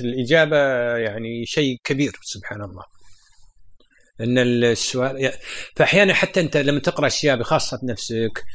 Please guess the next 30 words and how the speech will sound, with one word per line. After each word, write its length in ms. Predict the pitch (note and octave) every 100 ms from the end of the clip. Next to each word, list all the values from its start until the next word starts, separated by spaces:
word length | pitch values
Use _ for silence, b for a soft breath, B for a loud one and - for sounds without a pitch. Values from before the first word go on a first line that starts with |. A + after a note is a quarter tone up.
| B B B -
أحيانًا 400 | - E3+ D#3+ D#3
بعض 220 | C#3+ D3+ C#3+
المؤلفين 680 | C#3 C#3 C#3 C#3+ C3 D3
يورد 320 | D3 G3 D3+ C3
على 280 | B2+ C#3
ال-، 400 | C#3 C3 B2+ B2
بعض 240 | C3 B2+ B2+
الاستنباطات 840 | A#2+ - A#2 A2 A#2 C3+ B2 A#2
ومعاني 340 | C3+ C3+ D3 C3
الأدلة 720 | B2 A2+ A2+ A#2 A#2 A#2 A#2+ E3
إشكالات 520 | E3+ - - E3+ D#3 - - _ - - - - -
تبي 180 | - G#3
لها 120 | E3+
جهبذ، 460 | E3+ E3+ D3 B2 D3
وحتى 360 | - F#3 - G3
المصنف 520 | F3 - F#3+ E3+ F3+
هذا 180 | F3+ C#3+
هو 160 | G3
جهبذ 360 | F#3 F#3 G3+ G#3
لكن 180 | F#3+ G3
ما 180 | G3
أجاب 240 | D3 C3 G2+
عنها. 220 | G#2 A2 -
تجي 200 | - A3
وتسأل 420 | F#3 - - E3+ E3+ _ _ _ - b b b -
واحد 400 | F3+ B2 - C3
مثل 280 | C#3+ D3 D3
ابن 140 | B2+
عثيمين 540 | A#2+ A2 C3 B2 A#2+ C3
مليء، 400 | C#3+ D3+ D#3+